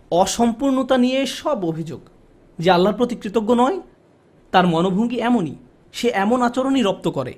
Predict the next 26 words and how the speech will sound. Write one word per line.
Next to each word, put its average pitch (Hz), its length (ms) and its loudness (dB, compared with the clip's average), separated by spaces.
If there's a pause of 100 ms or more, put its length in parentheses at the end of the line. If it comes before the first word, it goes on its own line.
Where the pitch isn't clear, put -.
(480)
তারপর 170 440 6
আল্লাহ 240 240 4
বলেন, 165 420 0 (1000)
তিনি 175 160 4
বলেন, 190 500 2 (200)
"ওমা 175 280 2
ইয়াশকুর 240 600 -4
ফা - 220 -2
ইন্নামা 165 360 -2
ইয়াশকুরু 160 480 -4
লিনাফসিহি।" 156 540 -8 (600)
যে 156 160 0
কৃতজ্ঞতা 208 540 -2
প্রকাশ 175 360 -4
করে, 190 440 0 (1120)
অর্থাৎ 196 280 0
শুধু 233 200 0
লোকমান 185 340 2
আলাইহিস 196 240 -2
সালাম 165 220 0
নয়, 131 220 -8 (880)
যে 240 300 0
কেউ 277 220 -2
কৃতজ্ঞতা 185 480 -4
প্রকাশ 147 320 -10
করে, 175 280 -6